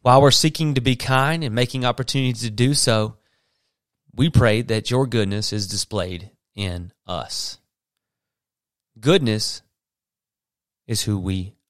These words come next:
are. In your power, we understand this.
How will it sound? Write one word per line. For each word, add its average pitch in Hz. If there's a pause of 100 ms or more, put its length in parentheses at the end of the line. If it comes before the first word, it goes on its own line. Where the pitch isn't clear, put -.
(120)
are. 85 (1500)
In 110
your 110
power, 85 (640)
we 98
understand 92
this. -